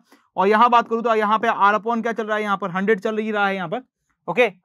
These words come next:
R upon क्या चल रहा है, हंड्रेड चल ही रहा है। और यहाँ पे बात करूँ मल्टीप्लाई में R चल जाएगा और फिर डिवाइड में बात करूँ यहाँ पर तो आपके पास क्या हो जाएगा, हंड्रेड हो जाएगा। क्लियर? डिवाइड में आपके पास क्या हो जाएगा, यहाँ पर हंड्रेड हो जाएगा।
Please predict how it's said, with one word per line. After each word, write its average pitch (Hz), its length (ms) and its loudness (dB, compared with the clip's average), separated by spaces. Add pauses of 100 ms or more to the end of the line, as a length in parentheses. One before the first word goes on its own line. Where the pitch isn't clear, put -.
R 165 120 2
upon 233 280 -2
क्या 233 100 2
चल 226 140 0
रहा 220 100 4
है, 147 80 -2
हंड्रेड 170 260 -8
चल 220 160 0
ही 226 60 -6
रहा 214 140 0
है। 240 100 -4 (300)
और 202 180 2
यहाँ 220 240 0
पे 233 80 -2
बात 220 200 0
करूँ 226 140 -6
मल्टीप्लाई 196 440 -2
में 214 100 2
R 185 360 4
चल 208 180 -6
जाएगा 208 260 0
और 220 160 0
फिर 202 160 0
डिवाइड 202 280 2
में 202 120 -6
बात 190 180 -2
करूँ 202 160 -4
यहाँ 175 200 -4
पर 190 140 -4
तो 196 80 -2
आपके 185 160 -4
पास 185 100 -8
क्या 190 100 -8
हो 180 40 -8
जाएगा, 202 160 -2
हंड्रेड 151 280 -4
हो 110 60 -10
जाएगा। 82 240 -18 (640)
क्लियर? 240 240 4 (280)
डिवाइड 180 220 2
में 202 100 0
आपके 190 160 -2
पास 190 120 0
क्या 202 100 0
हो - 20 2
जाएगा, 214 160 2
यहाँ 190 240 0
पर 202 160 -2
हंड्रेड 170 240 -4
हो 123 60 -10
जाएगा। 107 260 -12